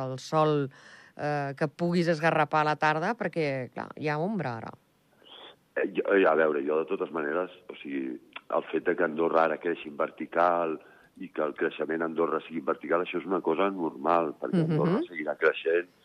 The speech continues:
Speaker 2: i esperem, vamos, i el creixement urbanístic d'Andorra serà vertical perquè no hi ha
Speaker 1: Mhm.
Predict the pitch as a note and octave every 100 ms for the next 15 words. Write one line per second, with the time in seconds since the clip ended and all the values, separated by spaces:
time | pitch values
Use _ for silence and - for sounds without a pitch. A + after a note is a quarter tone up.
0 | _ _ _ - - - - - - -
1 | B1 D2+ D#2+ - C#2+ C#2+ F2+ G2 _ _
2 | - - _ F#2 D#2+ C#2+ C#2 C#2 C#2+ C#2
3 | D#2 - C2+ D#2 D2+ D#2+ D#2 - E2 D#2
4 | D#2 D2 - F2 D#2 F2+ - F2 F2+ D#2+
5 | - - D3+ D#2+